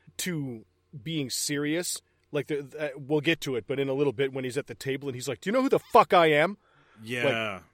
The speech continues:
Speaker 1: and he gives you that, like, "I'm Kano with the fucking Black Dragons."
Speaker 2: Yeah.
Speaker 1: Like, you
Speaker 2: I'm
Speaker 1: believe
Speaker 2: wanted
Speaker 1: that
Speaker 2: in
Speaker 1: he's a badass.
Speaker 2: thirty-five countries.
Speaker 1: Yeah. <laughs>
Speaker 2: I think that the, yeah, the three most believable characters in this film are Scorpion,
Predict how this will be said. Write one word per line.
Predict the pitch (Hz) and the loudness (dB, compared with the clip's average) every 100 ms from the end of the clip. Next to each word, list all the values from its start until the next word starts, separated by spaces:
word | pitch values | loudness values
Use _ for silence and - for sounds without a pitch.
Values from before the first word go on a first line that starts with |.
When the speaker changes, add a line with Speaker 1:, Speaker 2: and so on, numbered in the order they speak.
| _ | _
Speaker 1:
and | - 151 | -4 -2
he | 156 | -4
gives | 117 180 147 | 0 0 0
you | 160 | 2
that, | 151 143 | 2 4
like, | 143 | 0
"I'm | 180 214 | 2 0
Kano | - 180 220 170 | 2 4 6 4
with | 135 | 0
the | 135 | 0
fucking | - - 208 139 | 8 8 8 4
Black | 220 233 - | 10 10 10
Dragons." | 202 202 165 101 - | 10 10 10 6 0
Speaker 2:
Yeah. | |
Speaker 1:
Like, | 151 - _ _ _ _ _ _ _ _ 135 | 0 0 _ _ _ _ _ _ _ _ -6
you | 180 | -2
Speaker 2:
I'm | 151 | 2
Speaker 1:
believe | 180 | 2
Speaker 2:
wanted | 208 185 180 127 | 2 0 -4 -4
Speaker 1:
that | |
Speaker 2:
in | 131 | -6
Speaker 1:
he's | 143 139 | -4 -4
a | |
badass. | 135 185 135 120 98 | -2 0 0 -2 -4
Speaker 2:
thirty-five | 180 208 185 | -6 -6 -10
countries. | - 208 254 214 107 92 - - - - | -14 -12 -12 -12 -14 -14 -18 -20 -20 -10
Speaker 1:
Yeah. | 175 180 - 762 740 | 0 2 2 -2 2
<laughs> | - 679 - 202 - 269 _ _ 269 - | 2 0 -4 -8 -6 -6 _ _ -8 -2
Speaker 2:
I | 226 | -2
think | 254 240 | 0 -2
that | 262 226 180 | -2 -4 -6
the, | 190 | -8
yeah, | 180 190 | -4 -4
the | 117 143 | -4 -10
three | - - 165 190 254 | -12 -16 -8 -4 -4
most | 185 180 - | -2 -4 -4
believable | 151 143 147 131 - 120 | -2 -2 -2 -8 -12 -10
characters | 143 127 123 127 110 | -6 -6 -6 -8 -8
in | 117 | -8
this | 120 | -10
film | - 120 110 107 | -8 -6 -6 -8
are | 107 | -8
Scorpion, | 110 - 147 147 147 147 156 | -6 -4 -4 -4 -6 -8 -10